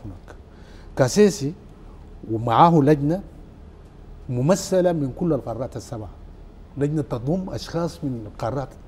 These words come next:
بتاع العالم كله، ومشوا دارفور، رفعوا تقرير لمجلس الأمن،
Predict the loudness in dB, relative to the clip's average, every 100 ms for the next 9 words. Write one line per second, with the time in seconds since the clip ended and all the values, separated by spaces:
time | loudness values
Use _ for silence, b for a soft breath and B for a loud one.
0 | -20 -20 -18 -10 -6 -4 0 -2 -2 -8
1 | -12 -14 -16 -20 B B B B B -12
2 | -4 -4 -2 -2 -4 -6 -6 -6 -6 -12
3 | -20 -20 -12 -8 -6 -6 -4 -6 -6 -6
4 | -6 -6 -8 -10 -12 -14 -14 -8 -8